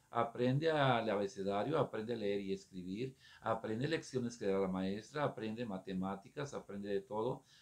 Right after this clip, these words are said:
hasta que un día una niña envidiosa, que no quería <laughs> estudiar, por cierto, la, la acusa con el padre y el padre va y la saca otra vez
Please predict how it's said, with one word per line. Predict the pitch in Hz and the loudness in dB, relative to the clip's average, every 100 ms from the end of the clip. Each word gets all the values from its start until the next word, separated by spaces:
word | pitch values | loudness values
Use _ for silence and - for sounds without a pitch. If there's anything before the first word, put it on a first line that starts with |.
| - | -14
hasta | 110 104 107 - | -10 -6 -6 -2
que | 120 | 0
un | 123 | 2
día | 120 120 127 135 - _ _ - | 4 6 6 4 -2 _ _ -4
una | 120 131 | 4 6
niña | 127 123 127 123 | 8 8 6 4
envidiosa, | 107 98 101 113 120 127 147 180 _ | 0 -4 0 2 2 0 -2 -2 _
que | - 110 | -6 -2
no | 113 | -2
quería | - 135 127 | 2 4 4
<laughs> | |
estudiar, | - 123 - 123 123 | 4 -4 2 2 2
por | 113 127 | -2 -4
cierto, | - 110 135 - - 139 - _ - - - - | -6 -6 -6 -8 -8 -8 -8 _ -14 -12 -10 -10
la, | - 123 127 123 110 | 4 12 12 12 10
la | 117 | 4
acusa | 117 - 127 143 139 | 2 0 0 2 4
con | 123 113 | 4 2
el | 107 104 | 2 -2
padre | - 123 127 127 139 | 6 8 10 10 8
y | 120 | 4
el | 110 | 0
padre | - 113 117 117 | 2 4 4 4
va | 110 113 | 6 6
y | |
la | 117 | 4
saca | 113 113 110 113 107 | 0 -2 -4 -2 0
otra | 101 107 104 | 0 0 0
vez | 110 131 151 - | 2 2 0 -10